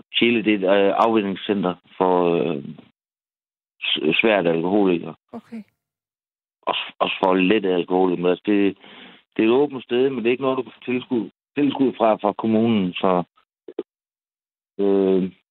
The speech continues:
Speaker 1: mit, øh, mit, mit ophold på fem uger, det kostede niogfirs et halvt tusind.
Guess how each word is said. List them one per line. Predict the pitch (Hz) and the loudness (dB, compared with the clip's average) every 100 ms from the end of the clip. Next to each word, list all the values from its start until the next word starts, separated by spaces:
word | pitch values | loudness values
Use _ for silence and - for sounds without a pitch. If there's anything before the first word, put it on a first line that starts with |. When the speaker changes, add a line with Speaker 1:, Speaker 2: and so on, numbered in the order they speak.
| _ - | _ -2
Speaker 1:
mit, | 123 131 101 | -2 0 0
øh, | 101 | 0
mit, | 120 147 127 | 2 0 0
mit | 156 160 | 0 2
ophold | 139 - 120 107 - | 0 0 -2 -2 -4
på | 113 | -6
fem | 131 117 | -2 0
uger, | 110 110 | 0 0
det | 110 | 0
kostede | 123 123 - 95 98 | -2 -2 -2 0 0
niogfirs | 123 101 113 98 95 | 0 0 -2 -2 -4
et | 92 | -2
halvt | 101 80 | -2 0
tusind. | 107 87 71 | -2 -4 -8